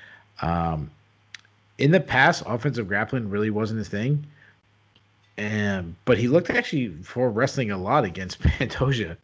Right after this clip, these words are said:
where he was actually initiating takedowns, which was surprising. Uh, takedown defense is still, I'm still lor-, worried about. I go back to his, it kinda comes down to that Ulka Sasaki fight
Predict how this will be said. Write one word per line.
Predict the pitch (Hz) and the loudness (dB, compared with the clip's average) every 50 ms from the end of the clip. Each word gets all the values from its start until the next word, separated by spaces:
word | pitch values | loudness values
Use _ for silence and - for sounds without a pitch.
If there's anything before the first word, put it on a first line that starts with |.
| _ _ | _ _
where | - 104 107 101 | -4 -4 -2 0
he | 92 127 170 | 2 2 4
was | 196 147 | 4 4
actually | 113 104 98 - - 110 | 2 0 -4 -4 -6 -6
initiating | 104 98 107 101 - 123 113 101 98 95 90 | -6 -6 -8 -8 -4 -4 -4 -4 -4 -8 -8
takedowns, | - 107 104 87 98 98 95 90 90 | -4 -6 -6 -4 -4 -6 -6 -6 -8
which | 92 87 - | -10 -8 -8
was | 98 92 | -10 -8
surprising. | - 87 90 104 101 101 90 90 82 78 - _ - - - - - - - - - - - - - - - _ _ - | -10 -6 -4 -2 -2 -2 -2 -6 -8 -10 -12 _ -20 -20 -20 -20 -20 -20 -20 -20 -20 -20 -20 -20 -20 -20 -20 _ _ -10
Uh, | - 62 69 71 65 58 - - - | -6 -4 -4 -4 -4 -4 -8 -8 0
takedown | - 147 151 156 - - 175 151 143 104 | 2 2 4 6 4 4 4 4 2 2
defense | 120 - - 131 135 147 139 - | 0 0 2 0 2 2 0 -2
is | - - 98 - | -6 -8 -8 -10
still, | - - - - 117 117 123 131 135 117 - | -10 -8 -2 2 4 4 4 4 2 0 -2
I'm | - 110 110 110 101 | -4 -6 -6 -6 -6
still | - - - 135 147 | -8 -2 2 2 2
lor-, | 139 120 120 123 127 127 120 | 4 4 2 2 2 2 0
worried | - - - 104 107 117 120 127 127 | -2 -4 -6 0 2 4 4 6 4
about. | 123 113 123 123 123 127 120 | 4 4 4 4 4 2 0
I | - 101 | -2 -4
go | 92 104 | -4 -2
back | 95 107 107 - | -2 -2 -2 -2
to | - 110 | -4 -6
his, | 104 95 - - - - | -6 -6 -8 -10 -10 -10
it | 120 113 - 110 120 117 117 107 | -10 -12 -8 -8 -6 -4 -4 -2
kinda | - 139 151 147 143 | 2 2 2 2 2
comes | 127 120 107 | 0 0 0
down | 107 110 110 - | -2 -4 -4 -4
to | 107 | -4
that | 104 101 - - | -4 -4 -4 -2
Ulka | 107 110 - - 120 | -4 -4 0 -2 -2
Sasaki | - - 101 92 - 101 110 - - 110 | -2 -2 -6 -4 -2 -2 -2 -2 -4 -4
fight | - - 117 120 117 113 | -2 0 0 0 0 -2